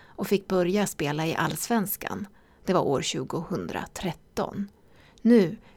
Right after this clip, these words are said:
blir hans dröm om att spela i S H L sann. "Det här är så stort", säger han. På torsdag den tjugotredje april börjar finalen i S H L. Lagen Rögle och Skellefteå spelar.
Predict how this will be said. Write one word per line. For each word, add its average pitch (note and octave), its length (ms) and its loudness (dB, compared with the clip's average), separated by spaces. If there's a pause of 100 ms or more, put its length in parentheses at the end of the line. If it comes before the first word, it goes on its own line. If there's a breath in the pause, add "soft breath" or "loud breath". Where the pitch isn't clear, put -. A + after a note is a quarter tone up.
blir G#3 140 4
hans E3+ 260 2
dröm D3+ 400 -2
om C#3+ 120 -4
att D#3 120 -6
spela D#3 380 -2
i - 160 -4
S - 220 -2
H F3+ 100 -2
L F#3+ 280 0
sann. - 480 -6 (560 soft breath)
"Det B3+ 80 0
här B3 240 4
är D#3+ 240 -4
så - 240 -6
stort", - 480 -8
säger - 280 -8
han. G3 340 -4 (720 loud breath)
På - 120 -8
torsdag A#3 540 2
den G3+ 180 4
tjugotredje E3+ 680 0
april F3 400 2
börjar G#3 380 2
finalen D3 680 -2
i - 200 -4
S - 260 -6
H - 100 -6
L. - 280 -8 (380 loud breath)
Lagen E3 640 0
Rögle G#3+ 440 4
och - 240 -8
Skellefteå - 640 -4
spelar. - 680 -8